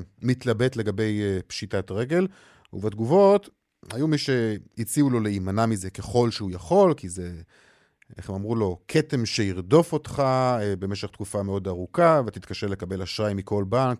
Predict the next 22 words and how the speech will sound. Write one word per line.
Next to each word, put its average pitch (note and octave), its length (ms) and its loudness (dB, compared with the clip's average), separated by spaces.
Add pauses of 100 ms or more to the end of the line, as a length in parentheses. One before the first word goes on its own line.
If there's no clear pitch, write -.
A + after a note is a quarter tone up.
גם A2 180 -4
אחרי G2 260 -6
ההפטר A#2 420 -4
וגם G2 160 -6
אחרי G2 200 -8
שבע G2+ 220 -8
שנים, C3+ 320 -4
ובכל A2+ 340 -4
שלב G2+ 280 -8
שיהיה G2 300 -8
לך G2 140 -12
בעתיד. G2 480 -4 (420)
מצד E3+ 200 -2
שני, G3 180 0
היו F3 120 4
מי F3 80 -2
שהציעו D3 380 0
לו C#3 80 4
ללכת, B2 440 -2
אה, A2+ 60 -2
לחדלות G#2 460 -8
פירעון, A2+ 420 2